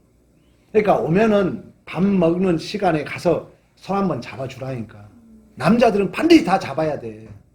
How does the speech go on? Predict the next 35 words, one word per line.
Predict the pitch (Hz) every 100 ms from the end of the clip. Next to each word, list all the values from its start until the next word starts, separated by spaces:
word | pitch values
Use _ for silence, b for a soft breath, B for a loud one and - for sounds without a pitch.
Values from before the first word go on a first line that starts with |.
| _
장로님들 | 170 208 185 151 127
특히나. | - - 165 110 107 107 - _ _ _ _ _ _ _ _
그 | - 262
줄 | - 240
서 | 262
있을 | 196
때 | 156
가서, | 180 190
세신자들에게 | 185 196 233 208 180 175 165 -
밥 | 185
먹고 | 208 190 240
있을 | -
때 | 190
가서라도 | 156 175 170 147
"아이고, | 143 170 156 113 - - _ -
오셨냐"고 | 147 143 165 131 107 95 - _ _ _ _ _ _ -
한 | 240 269
번 | 247
이렇게 | 185 175
해주는 | 156 233 233 151 165 165
거와 | 139 120 101 b b b b -
그냥 | 285 277
모른 | 233 269 262
체 | -
하고 | 202 190
있는 | 165 170
거와 | 143 117 104 -
다르다는 | - - 190 180 -
거예요. | 113 104 110 - _ _ _ -
우리 | 240 -
권사님도 | 196 220 220 175
마찬가지. | 139 139 170 -
세신자에게 | 214 220 208 175 156 180 135
무조건 | 160 320 339 269
가서 | 185 165 190 131